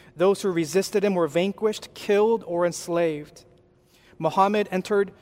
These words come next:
or conquered Mecca and took control as its new religious, political, and military leader.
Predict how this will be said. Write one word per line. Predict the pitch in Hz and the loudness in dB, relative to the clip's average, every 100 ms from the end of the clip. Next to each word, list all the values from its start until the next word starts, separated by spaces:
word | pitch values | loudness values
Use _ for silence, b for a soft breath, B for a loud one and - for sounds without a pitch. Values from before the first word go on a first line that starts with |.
| b b | b b
or | 156 156 | -10 -8
conquered | - 220 220 202 | 2 2 2 -2
Mecca | 165 165 170 165 165 | 0 0 0 -4 -4
and | 165 | -6
took | - 220 | -4 -4
control | - 175 - 214 226 180 | -4 -6 0 4 4 2
as | 170 | -2
its | 175 - | -4 -2
new | 180 208 | 0 2
religious, | 190 180 180 190 190 - | 2 0 0 0 -4 -6
political, | - 180 180 185 196 202 165 | -10 -2 0 0 -2 -2 -2
and | 160 165 | -4 -2
military | 180 185 202 185 | -2 -2 -2 -2
leader. | 170 156 147 151 | -2 -4 -4 -6